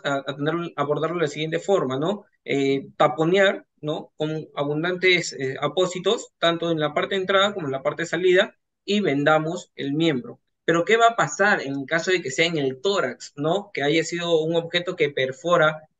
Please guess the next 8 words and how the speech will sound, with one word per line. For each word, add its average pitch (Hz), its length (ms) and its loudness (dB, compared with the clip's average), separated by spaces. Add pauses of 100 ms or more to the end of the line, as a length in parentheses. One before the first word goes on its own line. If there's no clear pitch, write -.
la 127 160 2
parte 165 220 0
del 147 160 -4
tórax, 156 580 0
que 156 100 -8
implica 165 380 -2
el 170 140 0
pulmón. 175 540 -2